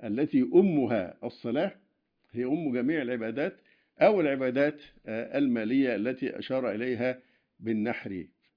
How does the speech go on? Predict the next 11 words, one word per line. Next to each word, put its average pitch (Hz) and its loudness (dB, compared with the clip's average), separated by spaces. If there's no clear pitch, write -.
فقال 113 -4
الإمام 110 -6
ابن 127 -2
العربي: 110 0
"فاعبد 131 -2
ربك 131 -4
لا 131 0
تعبد 117 -4
غيره، 170 -2
وانحر 147 0
له 185 0